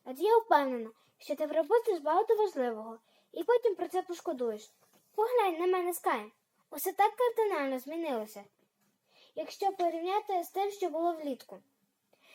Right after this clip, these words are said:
Знаєш, ми остаточно розірвали стосунки. Не пам'ятаю, чи я тобі про це говорила, але вже кілька днів, як, м, в мене все добре.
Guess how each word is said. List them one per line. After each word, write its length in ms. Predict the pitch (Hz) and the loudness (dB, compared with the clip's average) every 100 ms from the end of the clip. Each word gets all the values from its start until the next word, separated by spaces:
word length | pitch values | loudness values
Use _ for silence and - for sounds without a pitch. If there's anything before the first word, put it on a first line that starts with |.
| _ | _
Знаєш, 220 | - 466 523 | 0 0 2
ми 120 | 480 | 0
остаточно 580 | 453 480 466 415 - 302 | 2 0 2 -2 -2 -6
розірвали 520 | 294 302 302 359 427 | -4 -4 0 2 2
стосунки. 640 | 427 403 - 294 226 208 - _ _ - | -2 -6 -4 -8 -8 -14 -18 _ _ -6
Не 80 | |
пам'ятаю, 440 | 359 453 440 403 339 | 2 4 4 2 2
чи 80 | 359 | 0
я 80 | 392 | -2
тобі 220 | 415 381 | -2 -6
про 140 | 381 | -8
це 140 | 330 349 | -6 -2
говорила, 560 | 370 349 294 226 208 214 _ _ _ | 0 0 -2 -2 -6 -14 _ _ _
але 420 | 285 311 311 294 - | -6 -2 0 -2 -4
вже 360 | 285 359 381 381 | -6 0 0 0
кілька 420 | 381 370 370 339 | -4 -6 -4 -6
днів, 300 | 339 349 302 | -4 -6 -4
як, 280 | 277 269 269 _ | -4 -4 -4 _
м, 280 | 240 233 190 | -14 -14 -14
в 40 | 254 | -6
мене 260 | 339 453 | 0 0
все 220 | 466 466 | 2 2
добре. 360 | 370 247 214 202 | 4 2 0 -14